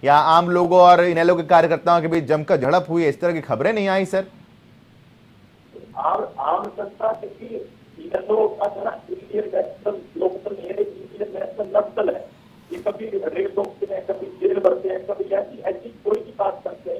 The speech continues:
Speaker 2: जिससे आम जनता परेशान होती है। तभी सत्ता में सभी जनता को परेशान करते थे इनके कारण।
Speaker 1: सर,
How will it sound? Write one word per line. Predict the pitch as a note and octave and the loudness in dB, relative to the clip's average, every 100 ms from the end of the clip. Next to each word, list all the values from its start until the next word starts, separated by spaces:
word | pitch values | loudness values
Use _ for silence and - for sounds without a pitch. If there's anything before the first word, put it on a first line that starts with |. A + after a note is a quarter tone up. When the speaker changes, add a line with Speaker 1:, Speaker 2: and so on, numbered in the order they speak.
| - | -10
Speaker 2:
जिससे | G3 - - | -18 -20 -10
आम | F3+ G3 G3 | -4 -4 -6
जनता | F3+ - G3+ | -10 -8 -10
परेशान | - G#3 G3+ | -6 -4 -4
होती | - - A#2 | -6 -10 -16
है। | - - - - | -16 -20 -20 -6
तभी | - - | -6 -6
सत्ता | - - - G#3+ | -8 -6 -2 -2
में | G#3 G#3+ | -2 -2
सभी | G3+ G3+ | -2 -4
जनता | A3+ G#3+ G#3+ G#3 | -10 -10 -4 -4
को | G#3 | -4
परेशान | - F3+ G3+ G3+ | -8 -6 -6 -4
करते | G#3 - | -8 -10
थे | G#3 G#3 | -8 -6
इनके | G#3+ G#3 - | -6 -10 -16
कारण। | F#3+ F#3+ - _ _ _ _ _ - | -14 -14 -14 _ _ _ _ _ -6
Speaker 1:
सर, | B2+ C3 C3 E3 | 0 0 0 -4